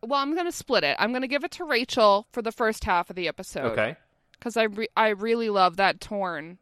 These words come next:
Speaker 1: duet.
Speaker 2: Yes.
Speaker 1: And I'm gonna give the other half to, um, well
Speaker 2: <laughs>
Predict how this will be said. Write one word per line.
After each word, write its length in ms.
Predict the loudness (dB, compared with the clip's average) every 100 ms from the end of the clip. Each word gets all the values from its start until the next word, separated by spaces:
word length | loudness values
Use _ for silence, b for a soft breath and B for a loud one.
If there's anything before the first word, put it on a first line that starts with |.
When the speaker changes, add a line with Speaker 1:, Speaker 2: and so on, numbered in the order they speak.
| _
Speaker 1:
duet. 320 | -8 -4 -2
Speaker 2:
Yes. 340 | -4 -6 -14 -18 b b -2
Speaker 1:
And 220 | 0 0
I'm 120 | 0
gonna 220 | -2 -4 -2
give 360 | 2 2 0
the 140 | -6 0
other 280 | 0 2 -2
half 680 | -2 4 6 6 2 -4 -16
to, 760 | -12 -8 -4 -4 -4 -4 -6 -10 -20 _ _ _ _ _ _ _ _ _ _ _ _ _ _ _ _ _ -10
um, 500 | -6 -4 -4 -4 -6 b b b b _ _ _ _ _ _ _ _ _ _ _ _ _ _ -14 -14 _ _ _ _ -10
well 420 | -4 -2 0
Speaker 2:
<laughs> 60 | -2